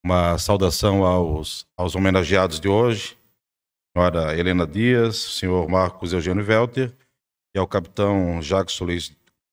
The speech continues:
de Souza. Uma saudação também ao, ao delegado Alex e os representantes da Polícia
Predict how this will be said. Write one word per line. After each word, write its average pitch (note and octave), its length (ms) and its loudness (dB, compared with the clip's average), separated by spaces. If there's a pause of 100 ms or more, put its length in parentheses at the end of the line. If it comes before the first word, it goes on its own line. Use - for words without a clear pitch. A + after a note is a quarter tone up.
(380)
de F2 40 -4
Souza. C3+ 520 2
Uma - 680 -10
saudação G#2+ 440 0
também G2+ 400 2
ao, F#2 520 2 (560)
ao F2 120 -8
delegado F#2+ 420 2
Alex G#2+ 480 2
e G2 140 -2
os G2 160 2
representantes G2 720 0
da F#2 180 2
Polícia F2+ 800 -2